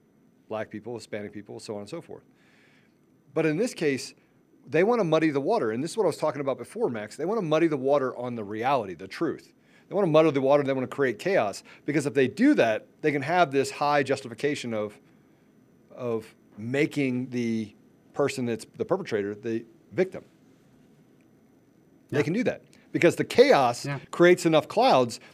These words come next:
Speaker 1: that you can't really see where the target is. So then you, you come out of it, you have the sand in your eyes, and you're like, "Oh,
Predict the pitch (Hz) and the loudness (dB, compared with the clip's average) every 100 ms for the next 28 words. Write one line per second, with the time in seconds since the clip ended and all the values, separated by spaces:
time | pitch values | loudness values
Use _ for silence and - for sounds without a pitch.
0 | - 156 175 - 233 214 202 196 175 - | -2 0 0 6 6 8 10 10 8 6
1 | 254 196 160 - 277 311 156 92 - - | 6 8 6 8 8 8 2 -4 -10 -16
2 | - - - 160 262 190 160 170 180 - | -20 -4 4 8 8 6 2 2 2 6
3 | 226 165 269 175 139 151 147 143 - 226 | 6 8 8 8 6 6 6 4 8 10
4 | 262 170 120 113 151 143 151 156 240 147 | 10 6 4 6 4 6 6 8 8 8